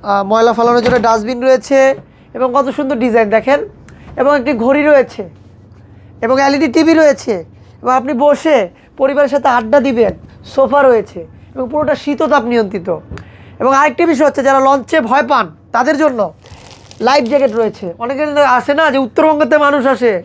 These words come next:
যে লঞ্চে ভয় পায়, লঞ্চে যেতে ভয় পায়, তাদের জন্য। তাছাড়া এই মানামি লঞ্চে একেবারে ইনটেক পানি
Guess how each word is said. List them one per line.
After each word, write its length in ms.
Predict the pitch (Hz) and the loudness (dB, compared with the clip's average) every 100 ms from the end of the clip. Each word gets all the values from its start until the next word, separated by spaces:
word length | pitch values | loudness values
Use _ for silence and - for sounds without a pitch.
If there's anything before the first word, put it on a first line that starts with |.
| - | -2
যে 100 | 240 | 0
লঞ্চে 300 | 254 240 277 | 0 0 0
ভয় 220 | 240 254 | 2 0
পায়, 260 | 240 233 196 | 0 0 2
লঞ্চে 260 | 220 214 | 0 -2
যেতে 200 | 240 240 | -4 -2
ভয় 220 | 220 220 233 | 0 0 0
পায়, 260 | 226 175 - - - - | -2 -2 -6 -20 -20 -8
তাদের 280 | 226 247 285 | -2 0 2
জন্য। 300 | 240 202 185 | 2 0 -2
তাছাড়া 760 | 214 220 233 277 302 320 330 320 - - | 0 -2 0 2 4 4 2 0 -12 -8
এই 400 | 240 269 311 311 - - _ _ _ _ | 0 2 4 0 -6 -16 _ _ _ _
মানামি 460 | 202 254 320 370 359 | -4 0 2 2 4
লঞ্চে 320 | 339 320 233 | 2 0 0
একেবারে 440 | 311 269 330 330 311 | 0 0 0 0 -2
ইনটেক 360 | 294 311 226 | -6 -8 -4
পানি 340 | - 262 214 | -4 -4 -6